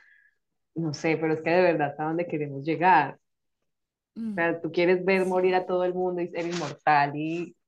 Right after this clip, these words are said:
Speaker 1: pues no lo sé, <laughs> es como raro, ¿no? <laughs> O hasta, porque,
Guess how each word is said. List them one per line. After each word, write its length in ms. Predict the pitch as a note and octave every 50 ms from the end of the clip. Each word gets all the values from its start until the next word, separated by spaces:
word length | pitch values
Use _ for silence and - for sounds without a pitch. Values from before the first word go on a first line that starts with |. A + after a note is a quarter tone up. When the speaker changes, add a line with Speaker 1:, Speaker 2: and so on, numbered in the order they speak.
| _ - _ _
Speaker 1:
pues 220 | _ E3 D#3 D3+ D3
no 240 | D3 D3 C#3+ C#3+ C3+
lo 160 | C3+ C#3 D3
sé, 120 | - - G#3+
<laughs> 360 | G3 G3+ - - - - -
es 180 | A3 B3 - -
como 260 | - E3 F3 F3+ E3+
raro, 380 | D#3+ D#3 D#3 D3 D3 D3 D3 D3+
¿no? 260 | D#3 D3+ F3 - -
<laughs> 1080 | G3 G3 G3 F#3+ G3 G3+ G3+ - _ _ _ _ _ _ _ _ - - - - - -
O 100 | F3 F#3
hasta, 280 | C4+ C4 G#3 F#3 - F3
porque, 440 | G3+ F#3 - - F#3+ F3 - -